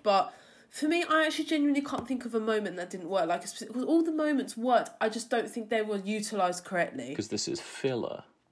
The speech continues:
Speaker 1: It's just a lot of filler at the
Speaker 2: Filler
Speaker 1: start.
Speaker 2: episode.
Speaker 1: Yeah.
Speaker 2: Yeah.
Speaker 1: Do you get what I
Speaker 2: Yeah.
Speaker 1: mean? Is that allowed? Is that answer
Speaker 2: I,
Speaker 1: allowed?
Speaker 2: I will allow it.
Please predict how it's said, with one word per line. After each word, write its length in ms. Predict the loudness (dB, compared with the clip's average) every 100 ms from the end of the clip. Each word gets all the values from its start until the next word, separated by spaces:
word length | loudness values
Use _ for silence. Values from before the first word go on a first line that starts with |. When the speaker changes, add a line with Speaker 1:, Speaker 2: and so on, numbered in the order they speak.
| _
Speaker 1:
It's 180 | -6 -4
just 160 | -2 0
a 40 |
lot 140 | 0 -2
of 60 | -4
filler 320 | 4 6 6
at 160 | 4
the 60 | 2
Speaker 2:
Filler 100 | 2
Speaker 1:
start. 320 | 4 2 -2 _ _ _ -10
Speaker 2:
episode. 440 | -10 -8 -8 -10 -16 _ -2
Speaker 1:
Yeah. 180 | 0 2
Speaker 2:
Yeah. 180 | 0 -2 -6 _ _ _ _ _ _ _
Speaker 1:
Do 80 | 0 2
you 40 |
get 40 |
what 80 | 4 4
I 80 |
Speaker 2:
Yeah. 80 | 2 0
Speaker 1:
mean? 160 | -2 -2
Is 100 | 4
that 160 | 6
allowed? 420 | 6 6 4 2 2
Is 60 |
that 120 | 6
answer 260 | 6 4 2
Speaker 2:
I, 40 |
Speaker 1:
allowed? 340 | 2 2 0 -6 _ _ _ -20 -18 -4
Speaker 2:
I 260 | 4 8 12
will 240 | 10 10
allow 480 | 6 6 2 0
it. 100 | -2